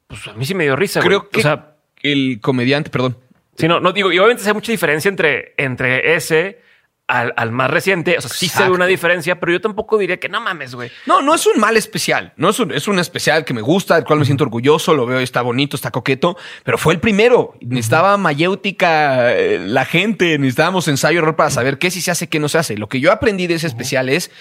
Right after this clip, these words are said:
Speaker 2: y tip para cualquier persona, y lo he dicho en otros podcasts, es, si tú le vas a confiar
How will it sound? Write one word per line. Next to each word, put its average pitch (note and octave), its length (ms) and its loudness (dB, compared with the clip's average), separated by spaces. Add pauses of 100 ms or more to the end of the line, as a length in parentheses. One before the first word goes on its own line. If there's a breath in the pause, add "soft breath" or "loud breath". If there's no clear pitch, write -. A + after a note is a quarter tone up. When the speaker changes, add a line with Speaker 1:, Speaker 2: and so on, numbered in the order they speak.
(160 loud breath)
Speaker 2:
y G2+ 220 -12 (140)
tip D3+ 240 0
para G#2+ 160 -2
cualquier C#3+ 380 -2
persona, C#3 580 -2 (260 loud breath)
y A#2 100 -4
lo C3 100 2
he - 20 4
dicho C#3+ 180 -2
en B2+ 60 0
otros B2+ 240 -2
podcasts, C3 440 -2
es, A#2 200 -8 (280 loud breath)
si - 180 -6
tú E4 240 2
le D#4+ 160 4
vas C4 240 2
a C4+ 100 -6
confiar D3 720 0